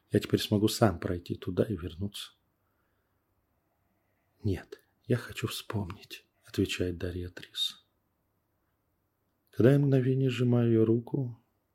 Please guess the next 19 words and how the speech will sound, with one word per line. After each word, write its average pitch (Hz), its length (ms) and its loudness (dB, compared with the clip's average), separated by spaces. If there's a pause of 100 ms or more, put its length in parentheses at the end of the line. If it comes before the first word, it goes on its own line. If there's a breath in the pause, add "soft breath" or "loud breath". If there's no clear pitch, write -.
(300)
и, - 80 -8
получив - 420 2
ответное 101 500 0
пожатие, 104 760 -2
шагаю 101 440 0
вперед, - 760 -2 (340)
глубже. 101 560 0 (1080 soft breath)
Мимо 123 140 8
нас 123 160 6
проходят 113 380 4
случаи, 120 500 2
когда 101 340 2
еще 104 240 2
маленькую 101 400 0
девочку 101 520 0
лапают 107 440 -2
как - 360 -6
бы 104 120 -2
незаметно. 95 880 -2